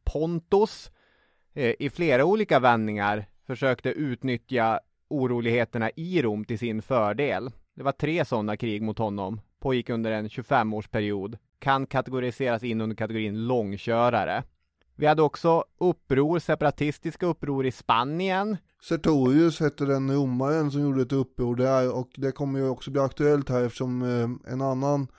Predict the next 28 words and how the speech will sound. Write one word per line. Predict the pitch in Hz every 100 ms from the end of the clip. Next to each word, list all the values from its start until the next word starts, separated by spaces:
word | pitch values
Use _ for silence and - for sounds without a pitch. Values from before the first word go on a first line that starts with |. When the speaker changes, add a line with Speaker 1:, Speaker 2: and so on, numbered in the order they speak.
| _ _ _ _ _ _
Speaker 2:
herre, | - 160 151 127 131 123 -
<laughs> | -
det | 151
blir | 110 135 139
många | 143 139 135
namn | 139 127 139 156 139
här | 127
nu, | 127
men | 123 127 127 - -
Speaker 1:
Mm. | 113 107
Speaker 2:
Pompeius | 147 143 151 143 127 151 151
kommer | - 139 135
bli | 135 131
relevant | 127 120 127 143 -
och | 131
han | 135 131 -
befinner | 135 127 123
sig | 117
i | 123
Spanien | - 120 117 120 117
för | 123
att | 117
slå | 123
ner | 131 143 127
det | 123
här | 113
upproret. | 113 110 - 117 107 92 - _ _ _ _ _ -
Speaker 1:
Exakt. | 110 - 117 95 -